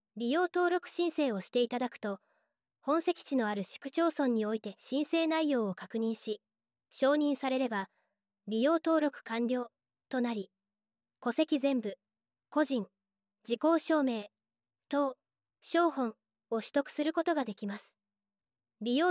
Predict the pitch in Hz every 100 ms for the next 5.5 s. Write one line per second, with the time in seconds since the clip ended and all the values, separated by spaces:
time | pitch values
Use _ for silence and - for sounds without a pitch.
0 | 339 349 339 339 - 320 294 254 208 -
1 | _ _ - 208 233 247 277 277 - 269
2 | 269 247 240 214 _ _ _ _ _ _
3 | - 277 320 330 - - 208 - _ _
4 | _ _ - 277 349 339 277 240 - 302
5 | 311 277 285 254 202